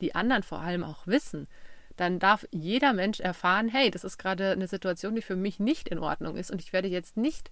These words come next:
lachen, lachen oder lächelnd daneben sitzen, nur weil du das von mir erwartest. Also das ist eben der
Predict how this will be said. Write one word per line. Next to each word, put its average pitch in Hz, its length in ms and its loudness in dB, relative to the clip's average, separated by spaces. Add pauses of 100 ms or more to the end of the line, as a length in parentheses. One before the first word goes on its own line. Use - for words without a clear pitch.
lachen, 175 520 4
lachen 175 320 -2
oder 156 220 0
lächelnd 165 360 -2
daneben 156 420 0
sitzen, 160 460 -6 (460)
nur 196 240 2
weil 180 120 4
du 180 80 2
das 170 200 -6
von 165 160 -4
mir 160 100 -2
erwartest. 143 800 0
Also 156 180 -4
das 165 160 -4
ist - 180 -8
eben 165 400 -4
der 165 140 0